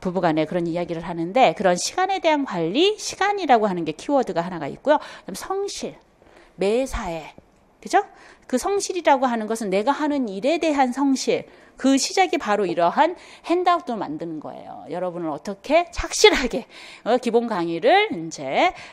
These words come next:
따라올 수 있도록 할 것인가라고 하는 부분들에 대한 가이드라인부터 시작을 하자. 성실, 일에 대한 성실,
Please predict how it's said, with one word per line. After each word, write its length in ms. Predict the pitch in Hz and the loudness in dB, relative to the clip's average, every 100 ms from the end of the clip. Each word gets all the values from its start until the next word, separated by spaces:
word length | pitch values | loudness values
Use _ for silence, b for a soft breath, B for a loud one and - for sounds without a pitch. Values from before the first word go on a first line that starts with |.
| - | 2
따라올 300 | 294 277 247 | 6 6 4
수 100 | 175 | -2
있도록 380 | - 175 180 | -4 -6 -4
할 80 | 269 | -8
것인가라고 880 | 269 262 - 180 156 165 151 160 160 | -4 -6 -6 -8 -6 -4 -4 -6 -4
하는 220 | 180 160 | -4 -6
부분들에 420 | 160 156 165 151 | -8 -8 -8 -6
대한 220 | 147 131 147 | -6 -6 -8
가이드라인부터 840 | 156 156 151 151 147 180 285 294 | -4 -6 -6 -6 -4 -4 -4 -4
시작을 320 | - 220 160 | -2 -4 -4
하자. 180 | 139 151 | -10 -10
성실, 600 | - 320 311 - 320 370 202 | -4 2 0 0 -4 -4 -6
일에 240 | 233 294 | 4 4
대한 260 | 262 214 190 | 4 0 -2
성실, 540 | 220 185 185 381 440 | -8 -8 0 0 0